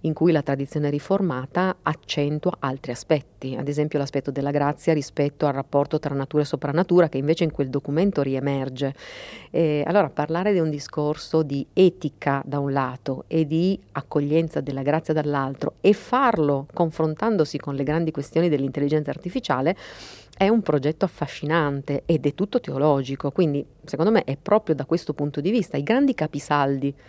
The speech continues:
la gratitudine, la, la grazia, eh, io sto lavorando in particolare sul pensiero di Calvino, ma lavorare su questo pensiero e, e tenere presente che le sfide di oggi, la sfida della conoscenza, la sfida del dialogo, la sfida della relazione, la sfida della persona,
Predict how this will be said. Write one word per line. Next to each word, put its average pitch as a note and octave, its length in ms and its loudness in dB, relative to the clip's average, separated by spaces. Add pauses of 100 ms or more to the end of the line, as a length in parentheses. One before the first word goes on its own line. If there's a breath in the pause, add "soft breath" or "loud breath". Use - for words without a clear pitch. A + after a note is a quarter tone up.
(160 loud breath)
la C#3+ 280 -4
gratitudine, D3 840 -2
la, C#3+ 380 -2
la D3 160 0
grazia, D3 680 0 (440 loud breath)
eh, C#3+ 160 0
io E3 100 2
sto D#3+ 160 -4
lavorando D3+ 360 2
in C#3 60 -2
particolare D3 420 -2
sul D#3 120 -6
pensiero C3+ 320 -6
di B2+ 60 -8
Calvino, C#3 580 -4 (440 loud breath)
ma D#3 440 0
lavorare D#3+ 400 4
su G3 120 0
questo D#3+ 240 -2
pensiero D3 760 -2
e, C#3 560 -4
e D3 120 -6
tenere G3 320 2
presente D#3 500 0
che C#3+ 100 -4
le C#3 80 -4
sfide E3 420 -2
di D3+ 140 0
oggi, C3 560 -2
la C3+ 140 -8
sfida D#3 260 0
della C#3 220 -2
conoscenza, D3 800 0
la C#3 100 -2
sfida C#3+ 300 -2
del C#3 240 -2
dialogo, C#3 460 2
la C#3 100 -2
sfida C#3 300 -4
della C#3 200 -2
relazione, C#3 720 -2
la C#3 80 -4
sfida C#3+ 300 -4
della C#3 160 -4
persona, C#3 640 -2